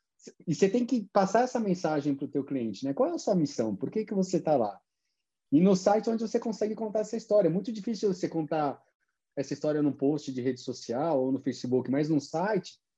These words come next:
você consegue contar, "Pô, montei a minha empresa com essa missão, tá aqui a minha história, tá aqui da onde eu vim, pra onde eu vou." E eu acho que é isso que a gente a-, au-,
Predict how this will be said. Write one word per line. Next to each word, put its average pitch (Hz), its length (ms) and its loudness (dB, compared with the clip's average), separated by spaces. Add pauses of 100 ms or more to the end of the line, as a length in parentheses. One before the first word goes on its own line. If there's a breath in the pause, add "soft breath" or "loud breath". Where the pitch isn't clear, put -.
(160)
você 139 140 -2
consegue 233 300 2
contar, 185 360 0
"Pô, 165 200 4
montei 135 320 0
a - 20 0
minha 151 140 0
empresa 139 500 0
com 135 280 -4
essa 135 200 -4
missão, 131 720 2 (240)
tá - 100 0
aqui 123 200 2
a 135 80 6
minha 123 140 2
história, 135 800 4
tá 123 100 -8
aqui 120 140 -10
da 127 120 -4
onde 127 180 -4
eu 117 120 -2
vim, 131 380 6
pra 131 120 -2
onde 120 180 0
eu 117 180 0
vou." 139 420 2 (580)
E 135 40 0
eu 131 80 2
acho 139 180 0
que 151 80 2
é 135 60 6
isso 139 240 2
que 160 180 2
a 147 80 6
gente 139 260 2
a-, 151 180 0
au-, 135 220 0